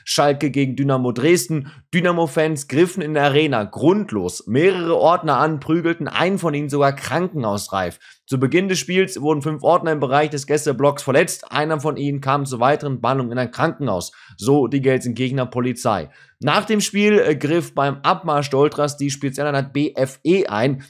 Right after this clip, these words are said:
Das ist die Beweis- und Festnahmeeinheit und überwältigte zwei Tatverdächtige aus Dresden. Die Männer wurden abgeführt, ihre Personalien festgestellt und Anzeigen geschrieben. Außerdem gab es noch ein paar Zusatzinformationen.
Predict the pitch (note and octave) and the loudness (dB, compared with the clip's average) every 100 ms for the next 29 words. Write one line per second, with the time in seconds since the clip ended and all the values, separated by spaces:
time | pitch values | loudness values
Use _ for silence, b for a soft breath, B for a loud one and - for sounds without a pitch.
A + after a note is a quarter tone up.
0 | _ A#2 B2 C3 C3 A#2+ A2 B2 C#3 - | _ -2 -2 -4 -4 -2 2 2 2 0
1 | C3 A#2+ - D#3+ D#3+ C3 A#2+ B2 G#2+ B2 | -2 -2 0 0 2 2 2 0 0 2
2 | C3 D3+ D3 B B C3+ C3 C3 A#2+ C#3+ | 4 2 0 B B -4 2 2 4 2
3 | C#3 C#3 C#3+ C#3 - C3+ C3+ C#3 C#3 D3 | 0 -6 -4 -2 2 2 2 0 0 -2
4 | C3 C3+ B2+ A#2+ A#2+ - A2+ C#3 C#3 F#2+ | -4 -4 0 2 2 0 0 2 0 -4
5 | E2 G#2+ C#3+ C3 C3+ C#3 F#3 - E3+ E3 | -6 -2 0 2 2 2 0 0 -4 2
6 | E3 - B B C#3 C3 C3+ C3+ A#2+ A2+ | 2 0 B B -2 0 0 -2 -2 0
7 | A#2+ C3+ C3 B2 C3+ C#3+ - C#3 B2+ B2 | 2 2 0 -2 -2 -2 -2 -4 -2 -4
8 | A2+ A2 C3 - A#2 A2+ G#2+ G#2 B2 - | -6 -6 -6 -4 0 0 -2 -4 -2 -2
9 | B2 D#3+ A2+ D#2 - D#3+ F#3 F#3 F3 F3 | 0 0 -2 -4 2 2 4 2 4 2
10 | D3 B B - C#3 D#3 D3+ C#3 C#3 C3+ | 0 B B 0 2 2 -2 -4 0 0
11 | C3+ B2+ B2+ A#2+ C3 B2 - - D#3+ E3+ | 0 -2 -2 -2 -2 -4 -10 -6 0 0
12 | D#3 C#3+ D3+ D3 C#3+ D3+ D3+ C#3 | -2 -2 0 2 4 4 6 4